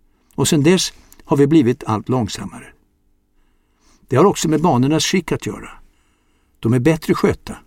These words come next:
Och vi tycker därför att det kan vara värt att ägna mer tid åt att studera linjer eller annat.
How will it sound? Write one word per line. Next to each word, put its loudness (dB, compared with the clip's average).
Och 6
vi 4
tycker 2
därför 2
att -2
det -2
kan -2
vara 0
värt 0
att -8
ägna 2
mer 4
tid 2
åt 0
att -2
studera 2
linjer 0
eller 0
annat. -8